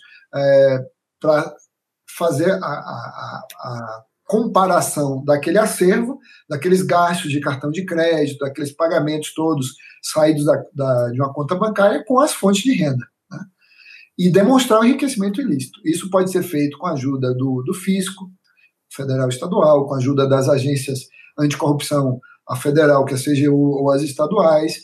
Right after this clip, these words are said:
isso pode ser feito com os nossos técnicos do Ministério Público, pode ser feito pela, pela, pelos peritos da, da polícia e assim por diante, de modo que no momento em que nós propusermos a denúncia,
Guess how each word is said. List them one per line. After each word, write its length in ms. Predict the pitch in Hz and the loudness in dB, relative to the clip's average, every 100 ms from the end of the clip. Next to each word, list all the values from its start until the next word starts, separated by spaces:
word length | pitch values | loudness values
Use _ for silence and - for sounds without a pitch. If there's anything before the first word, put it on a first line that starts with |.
| _ _ - | _ _ -4
isso 220 | 143 - | -4 -2
pode 220 | - 151 | -2 -2
ser 100 | - | -2
feito 400 | 143 160 165 180 | -6 -2 -2 -4
com 260 | - 214 254 | -4 -2 0
os 100 | 226 | 0
nossos 440 | 180 196 190 - | 2 0 -2 -10
técnicos 580 | - 180 180 151 131 127 | -4 -2 0 -2 -4 -4
do 80 | 135 | -4
Ministério 420 | 135 131 143 160 | -6 -6 -6 -6
Público, 600 | - 185 190 165 151 151 - - - _ | -4 -4 -2 -4 -6 -10 -14 -20 -20 _
pode 220 | 147 143 | -2 -2
ser 100 | 139 | -2
feito 380 | 131 151 147 143 | -4 0 0 -2
pela, 280 | - 151 147 | -2 0 0
pela, 360 | - 147 147 135 | 0 2 2 2
pelos 200 | 143 139 | 0 -2
peritos 400 | - 151 160 - | -2 0 0 -2
da, 200 | 139 127 | -4 -4
da 140 | 131 127 | -4 -4
polícia 560 | 180 160 175 185 185 185 - _ | -4 -4 -4 -4 -6 -10 -12 _
e 100 | 190 | 0
assim 260 | 185 185 180 | 2 2 -2
por 160 | 214 208 | 0 2
diante, 420 | 190 165 185 - - - | 2 2 0 -4 -14 -8
de 100 | 147 | 2
modo 340 | 185 180 185 202 | 6 6 4 2
que 140 | 196 | 4
no 140 | 190 | 6
momento 480 | 254 214 185 214 - | 6 4 4 4 2
em 120 | 220 | -2
que 360 | 185 165 147 - _ _ _ _ _ _ _ | -2 0 0 0 _ _ _ _ _ _ _
nós 220 | - 165 | -2 0
propusermos 800 | 165 202 208 208 160 165 220 196 | 2 2 2 2 4 4 4 2
a 40 | 160 | 0
denúncia, 600 | 147 143 226 262 135 | 0 0 0 -2 -6